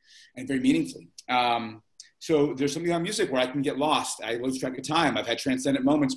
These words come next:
Probably my most transcendent moments, many of them have been while experiencing music.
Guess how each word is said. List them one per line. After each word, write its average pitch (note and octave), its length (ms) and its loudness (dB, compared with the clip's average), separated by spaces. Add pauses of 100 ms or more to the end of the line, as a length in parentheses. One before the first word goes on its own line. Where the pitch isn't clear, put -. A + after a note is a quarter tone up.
Probably G3 260 -2
my D3+ 100 6
most D3 220 4
transcendent B2+ 420 -2
moments, F#2+ 400 -6 (300)
many C#3 220 4
of B2+ 40 4
them G#2 140 -4
have G2+ 140 -6
been A2+ 300 -4
while G#2+ 400 0
experiencing A#2 440 -8
music. C3+ 260 -8